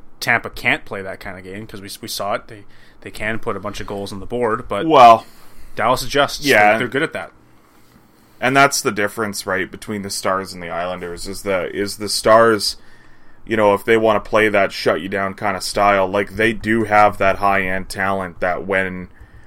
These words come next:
Speaker 2: um, you know, like, when they're, when they're given an opportunity, they actually have the guys that can finish the play, right? Like, I, I, I remember hearing this week Ryan Lambert make a point about how,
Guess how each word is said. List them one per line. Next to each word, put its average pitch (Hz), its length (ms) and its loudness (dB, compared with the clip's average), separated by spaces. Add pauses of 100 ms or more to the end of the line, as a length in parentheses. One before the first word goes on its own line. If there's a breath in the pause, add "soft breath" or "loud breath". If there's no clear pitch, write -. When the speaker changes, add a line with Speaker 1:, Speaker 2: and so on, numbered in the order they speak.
(220 soft breath)
Speaker 2:
um, 87 640 -6 (360)
you 110 220 -4
know, 92 200 0
like, 95 300 -2
when 101 360 -2
they're, 98 300 0
when 104 320 -6
they're 98 220 -2
given 113 380 0
an 104 100 0
opportunity, 98 840 -2
they 95 260 -2
actually 98 360 -2
have 95 260 0
the 98 80 -6
guys 90 360 0
that 90 120 -8
can 90 160 -16
finish 90 420 -8
the 90 80 -14
play, 82 340 -8 (520 soft breath)
right? 90 320 0
Like, 95 220 -2
I, 95 260 4
I, 95 180 0 (140)
I 85 140 0
remember 104 360 0
hearing 107 280 2
this 98 200 -4
week 101 180 -4
Ryan 98 320 0
Lambert 92 400 0
make 92 180 -8
a 101 60 -8
point 92 300 -4
about 87 240 -4
how, 90 440 2